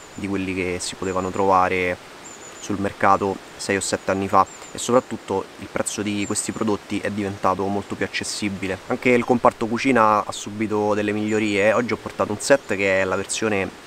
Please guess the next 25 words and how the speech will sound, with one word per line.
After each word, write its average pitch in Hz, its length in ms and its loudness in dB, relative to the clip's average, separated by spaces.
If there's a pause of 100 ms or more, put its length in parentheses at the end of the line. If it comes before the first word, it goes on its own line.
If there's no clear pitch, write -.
(140)
più 113 160 -6
compatta, 101 640 4 (580)
ehm, 98 560 0
di 104 120 -6
quello 110 240 2
che 98 400 0
vi 95 80 -6
feci 101 240 -4
vedere 98 400 2
qualche - 320 -4
tempo 98 240 -2
fa 110 280 8
nel 101 180 -2
video 107 320 0
di 101 100 -2
confronto 104 720 -2
tra 95 420 6 (380)
il 95 460 0
sistema, 98 720 2 (1400)
eh, 95 420 2
il 110 160 -4
set 101 520 4 (200)
da 104 120 -2
cucina 101 480 0
Bushcraft 120 760 0